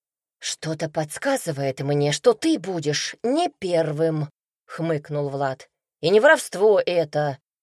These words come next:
Нужно вернуть ребенка матери». «Узнаю я ее как?» хмуро поинтересовался Добрыня.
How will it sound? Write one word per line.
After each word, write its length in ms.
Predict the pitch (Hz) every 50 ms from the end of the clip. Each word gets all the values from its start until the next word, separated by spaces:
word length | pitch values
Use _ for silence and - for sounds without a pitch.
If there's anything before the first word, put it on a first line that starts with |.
| _ _ _
Нужно 360 | 151 208 302 320 233 254 277
вернуть 440 | 240 262 247 247 277 320 320 - -
ребенка 460 | 196 196 175 240 262 247 - 285 277
матери». 540 | 247 214 170 139 - - - 131 139 131 _ _ _ _ _ _ _ _ _ _ _ _ _ _ _ _ _
«Узнаю 920 | - 139 147 151 139 131 143 151 170 190 220 240 240 226 202 180 170 165
я 300 | 156 147 143 185 208 202
ее 520 | 185 165 165 170 156 151 175 214 208 160
как?» 640 | - _ - 226 349 339 220 156 123 - - - - _ _ _ _ _ _ _ _ _ _
хмуро 420 | - - 165 160 156 151 151 147
поинтересовался 880 | 147 165 160 151 147 170 156 156 - 202 196 175 175 156 139 - - 151
Добрыня. 560 | 156 165 160 151 156 151 139 123 123 127